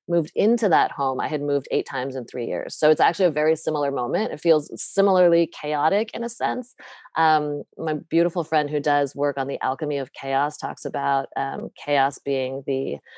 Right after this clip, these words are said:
um, place where all possibility exists. So again, it's the void, right? We're in, I'm in the <laughs> void. So I'm talking about the void, I'm writing about the void, and I'm in it, you know, and I'm also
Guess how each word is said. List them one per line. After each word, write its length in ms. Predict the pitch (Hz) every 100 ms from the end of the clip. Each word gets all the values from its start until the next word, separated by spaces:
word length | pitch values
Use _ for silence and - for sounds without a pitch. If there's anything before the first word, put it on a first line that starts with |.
| - _
um, 220 | 139 139
place 300 | 127 156 151
where 120 | 156
all 120 | 131 139
possibility 600 | - 135 135 135 135 113
exists. 580 | 139 139 240 - - -
So 120 | 170
again, 280 | 165 180 175
it's 140 | 143
the 100 | 160
void, 520 | 143 185 147 135 131 -
right? 220 | 147 139
We're 100 | 143
in, 320 | - 160 151
I'm 140 | 143 151
in 180 | 185 196
the 80 |
<laughs> 0 |
void. 240 | 170 185 220 - - _ 269 - 262 254
So 120 | 220
I'm 140 | 190 185 - -
talking 300 | 214 226 240
about 220 | 220 202
the 60 | 196
void, 240 | 196 202
I'm 80 | 180
writing 300 | 208 202 202
about 220 | 190 185
the 100 | 190
void, 300 | 175 175 180
and 220 | 120 170
I'm 140 | 170 156
in 160 | - 156
it, 160 | 123 -
you 100 | 160
know, 160 | 151 156
and 100 | 160
I'm 120 | 131
also 520 | 151 156 156 143 143